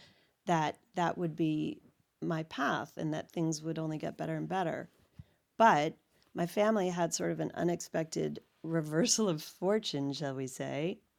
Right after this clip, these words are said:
I was really forced to kind of figure things out on my own. I'd always worked, um, since I got out of college, but I had some extra support, uh, from my family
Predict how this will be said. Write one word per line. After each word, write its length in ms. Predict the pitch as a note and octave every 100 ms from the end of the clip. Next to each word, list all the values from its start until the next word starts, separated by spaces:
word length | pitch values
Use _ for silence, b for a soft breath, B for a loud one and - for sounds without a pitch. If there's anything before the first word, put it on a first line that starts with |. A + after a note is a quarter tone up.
| -
I 120 | E3
was 200 | E3 D3+
really 200 | E3 E3+
forced 500 | D#3+ - G3 G3+ -
to 100 | F3+
kind 320 | F3 F3+ E3 E3
of 320 | D#3 C#3+ - b b b b _ -
figure 460 | - - - F#3+ F#3+
things 280 | F#3 E3
out 160 | E3+ E3
on 100 | D#3
my 140 | D#3 D#3+
own. 280 | D3+ D3+ -
I'd 160 | B3+ -
always 380 | - G#3 A#3+ A#3
worked, 540 | E3+ F3+ G#3+ - - - _ F#3+
um, 320 | F3+ F3 -
since 220 | - F#3+
I 60 | F3+
got 160 | F3
out 160 | F3 E3+
of 220 | E3 E3+
college, 640 | - G3 F3 D3+ D#3 F#3+ - b b b b -
but 300 | F3+ E3 - -
I 120 | F#3+
had 320 | G3 F#3+ F3+
some 140 | - F#3
extra 380 | F3 - F3
support, 720 | D#3+ F#3 E3+ - E3+ D#3+ - - _
uh, 80 | E3+
from 220 | - E3+
my 100 | E3
family 800 | D#3+ F3+ F3 E3+ D#3+ D3 D3+ -